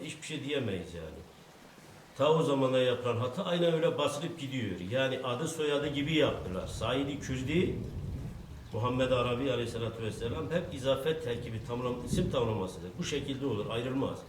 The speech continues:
Ama Said Nursi aynen Cumhuriyet döneminde adı soyadı gibi oldu.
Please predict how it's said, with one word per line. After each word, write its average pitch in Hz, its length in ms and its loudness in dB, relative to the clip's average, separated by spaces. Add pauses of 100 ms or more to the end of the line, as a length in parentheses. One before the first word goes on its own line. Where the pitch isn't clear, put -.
(500)
Ama 135 220 4
Said 160 400 2
Nursi 160 220 0
aynen 156 240 6
Cumhuriyet 151 480 2
döneminde 135 420 4
adı 139 260 2
soyadı 143 360 2
gibi 139 220 0
oldu. 113 260 0